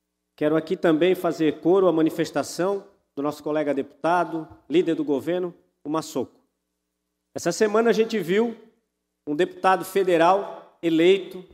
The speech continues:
com cerca de trezentos e quarenta e cinco mil votos pelo estado do Paraná,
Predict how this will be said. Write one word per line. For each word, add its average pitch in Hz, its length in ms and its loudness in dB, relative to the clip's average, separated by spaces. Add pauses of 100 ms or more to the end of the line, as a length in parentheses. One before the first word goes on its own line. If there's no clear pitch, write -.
(680)
com 135 80 -10
cerca 180 300 -2
de 165 120 -4
trezentos 175 720 0
e 190 80 -6
quarenta 185 440 0
e 160 60 -2
cinco 190 400 -4
mil 202 260 -2
votos 185 460 0
pelo 175 220 -4
estado 180 340 -4
do 180 80 -6
Paraná, 170 580 -4